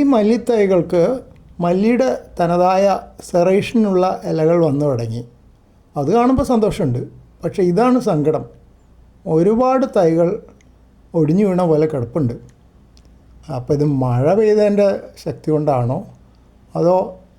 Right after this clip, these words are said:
ചെടിച്ചട്ടിയിൽ മണ്ണ് കുറവായതുകൊണ്ട് കുറച്ച്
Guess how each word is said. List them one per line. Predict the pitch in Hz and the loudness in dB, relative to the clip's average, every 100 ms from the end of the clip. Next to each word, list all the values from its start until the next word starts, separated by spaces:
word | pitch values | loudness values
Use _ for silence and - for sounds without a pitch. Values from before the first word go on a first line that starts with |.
| _ | _
ചെടിച്ചട്ടിയിൽ | 196 202 180 226 240 233 190 | -2 -2 0 0 2 2 2
മണ്ണ് | 175 185 226 240 | 0 2 0 2
കുറവായതുകൊണ്ട് | 208 190 185 175 165 147 147 - - - _ _ _ - _ _ - | 0 2 2 2 0 0 -2 -4 -10 -20 _ _ _ -20 _ _ -6
കുറച്ച് | 175 165 - - | -4 -4 -8 -2